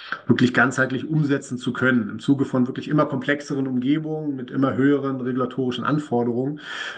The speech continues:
äh, ist es einfach notwendig, Technologien zu nutzen,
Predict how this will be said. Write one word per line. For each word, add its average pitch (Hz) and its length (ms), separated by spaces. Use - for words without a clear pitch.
äh, 123 420
ist - 180
es 139 80
einfach 123 240
notwendig, 131 420
Technologien 123 480
zu 120 140
nutzen, 180 560